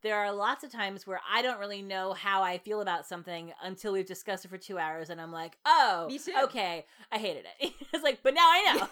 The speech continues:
Speaker 2: <laughs>
Speaker 1: Yeah.
Speaker 2: Yes, yes, exactly. Or, "Oh, I thought I hated it, but I actually love it."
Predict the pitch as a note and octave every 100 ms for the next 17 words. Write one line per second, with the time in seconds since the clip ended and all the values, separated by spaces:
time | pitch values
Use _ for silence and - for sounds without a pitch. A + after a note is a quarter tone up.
0 | D4+ A4 G#4+ D4 D#4 D4+ - G3 D#3+ C#4
1 | C#4+ - - - B3 G3 B3+ B3 B3+ -
2 | F#3 - D4 G#3+ D#4+ A#4 A#3 A3 F4+ G4
3 | E4+ G#3 F#3 G3+ B3 C4 - C#4+ F4 F#3
4 | C#3+